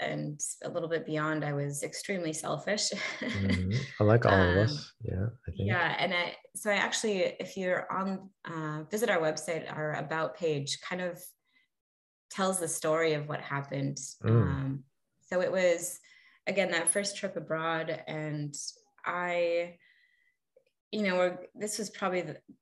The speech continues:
Speaker 1: I think this was our last stop on the trip. So we had been over in Southeast Asia for about two weeks at this point, and everyone else in the group,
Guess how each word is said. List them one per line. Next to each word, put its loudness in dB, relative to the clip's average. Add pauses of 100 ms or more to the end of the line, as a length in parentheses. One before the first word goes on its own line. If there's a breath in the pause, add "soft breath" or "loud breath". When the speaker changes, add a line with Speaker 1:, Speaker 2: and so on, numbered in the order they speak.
(180)
Speaker 1:
I -8
think -6
this -6
was -4
our 0
last -2
stop -4
on -2
the -2
trip. -6
So -6
we 2
had 2
been 2
over 0
in 2
Southeast -6
Asia -4
for -4
about -6
two -8
weeks -8
at -6
this -8 (120)
point, -6
and -2 (180)
everyone 0
else -2
in -2
the 0
group, -4